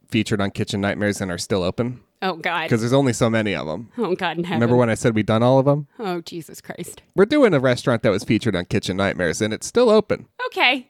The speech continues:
Speaker 1: We're doing the Lost episode. For those of you who aren't
Speaker 2: Oh, shit!
Speaker 1: Mm-hmm. So, uh, listeners who aren't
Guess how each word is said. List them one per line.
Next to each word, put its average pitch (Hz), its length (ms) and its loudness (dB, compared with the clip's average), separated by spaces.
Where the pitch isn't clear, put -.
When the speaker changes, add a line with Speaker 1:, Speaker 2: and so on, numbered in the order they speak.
Speaker 1:
We're 156 140 4
doing 226 240 4
the 175 80 2
Lost 180 360 0
episode. - 540 -4
For 165 180 2
those 233 240 4
of 240 60 -10
you 196 160 4
who 156 180 6
aren't 151 260 4
Speaker 2:
Oh, 427 100 4
shit! 508 560 -2
Speaker 1:
Mm-hmm. 160 260 -6
So, 165 640 4
uh, 151 440 4
listeners 202 540 0
who 180 260 4
aren't 175 520 0